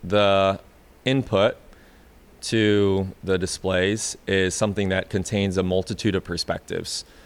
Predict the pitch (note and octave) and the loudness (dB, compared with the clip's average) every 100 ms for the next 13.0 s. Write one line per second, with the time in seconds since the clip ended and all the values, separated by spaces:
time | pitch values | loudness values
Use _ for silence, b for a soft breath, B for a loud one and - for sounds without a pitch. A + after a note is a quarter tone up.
0 | B F#2 - A2+ G2+ G2+ G2 F2+ F2 E2+ | B -6 -2 -2 -2 0 0 0 0 0
1 | F2 E2 E2+ D2+ E2 D#2+ F#2+ - F2+ F2 | -4 -4 -4 -4 -8 -2 -2 0 -2 -4
2 | - B B B B A#2 G#2+ F2+ F2 E2+ | -8 B B B B 0 2 0 -2 -2
3 | F2+ F2+ F2+ E2 E2 F#2 E2+ E2 - F2 | 0 -2 -2 -6 -2 -2 0 -2 -4 -4
4 | E2 E2 - E2 E2 E2 E2+ - F2 E2 | -2 -4 -6 -6 -4 -6 -8 -8 -10 -8
5 | - F#2 F2 E2 E2+ D#2+ - F2+ F2 E2 | -6 -4 -4 -4 -6 -8 -6 -4 -4 -4
6 | F2 F2+ A#2+ A2 G2+ F#2+ F#2 E2+ E2+ E2+ | -6 -4 0 2 2 0 -4 -6 -6 -6
7 | - - F2 F#2 G#2 G2 F#2+ - B B | -8 -8 -2 0 2 2 0 -4 B B
8 | B F#2+ F2 - - A2+ A2+ G#2 G2+ F#2+ | B -2 -2 -4 -2 0 0 -2 -2 -2
9 | - - _ - G#2 G#2 - - - - | -4 -14 _ 0 0 0 -6 -10 -16 -12
10 | - A2+ A2+ G2 F#2+ F2 G2 C3 B B | -2 0 0 0 -2 0 0 -2 B B
11 | B B - F#2+ F#2+ F#2+ F#2 - F#2+ F#2 | B B -4 0 0 0 -2 -2 -2 -2
12 | - G2 G2 F#2 - F#2+ F#2 E2+ F2 | 0 0 2 0 0 0 2 2 -2